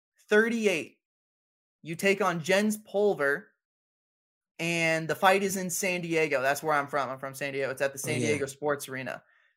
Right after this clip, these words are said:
Speaker 1: Um, what do you remember about that night?
Speaker 2: <clears throat> Well, I remember that, first off, I had done my camp in Brazil, which was awesome. So I was, I was, uh, you know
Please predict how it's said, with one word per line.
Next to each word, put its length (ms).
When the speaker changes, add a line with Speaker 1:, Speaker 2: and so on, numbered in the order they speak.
Speaker 1:
Um, 500
what 140
do 60
you 80
remember 320
about 240
that 140
night? 180
Speaker 2:
<clears throat> 340
Well, 220
I 200
remember 480
that, 480
first 200
off, 320
I 80
had 180
done 160
my 140
camp 320
in 100
Brazil, 420
which 160
was 140
awesome. 540
So 280
I 180
was, 420
I 120
was, 280
uh, 440
you 100
know 300